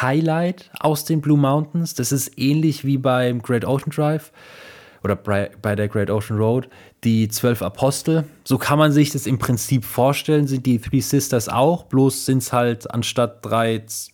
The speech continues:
Apostel, sind's halt drei S-, äh, sind, zwölf Apostel, sind's halt drei Schwestern. Und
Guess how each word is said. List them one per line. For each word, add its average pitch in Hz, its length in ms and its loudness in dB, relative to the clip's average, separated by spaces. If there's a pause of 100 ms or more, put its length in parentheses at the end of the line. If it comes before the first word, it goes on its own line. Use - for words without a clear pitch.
(120)
Apostel, 131 520 0
sind's 113 240 -2
halt 107 200 -2
drei 104 200 -2
S-, - 380 -8 (200)
äh, 117 240 0
sind, 107 340 -6
zwölf 120 300 0
Apostel, 123 460 -2
sind's 113 200 -2
halt 110 140 -2
drei 107 200 0
Schwestern. 151 600 0 (600)
Und 135 420 4